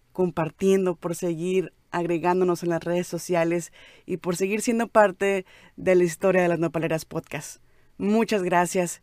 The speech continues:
que tengan un excelente fin de semana o semana, pero gracias. Todo lo que hago, lo hago con el corazón, lo hago con amor y con la intención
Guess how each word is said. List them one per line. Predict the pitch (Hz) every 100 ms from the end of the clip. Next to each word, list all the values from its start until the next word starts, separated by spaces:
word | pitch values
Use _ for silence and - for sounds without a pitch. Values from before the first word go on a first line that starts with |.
| -
que | 165
tengan | 185 196 196
un | 190
excelente | - 185 185 190 - 190 185 - _ -
fin | 214 208
de | 185
semana | 185 180 180 185 180 180 180 _ _
o | 160
semana, | 160 160 180 185 185 180 175 -
pero | 165 165
gracias. | 180 170 - 156 - _ _ _ _ _ -
Todo | 202 208
lo | 196
que | 180
hago, | 175 175 196
lo | 185
hago | 165 160
con | - 160
el | 147
corazón, | 147 147 175 170 170 _
lo | - 156
hago | 160
con | 165 156
amor | 143 156 165 -
y | -
con | 160 165
la |
intención | 160 165 156 180 175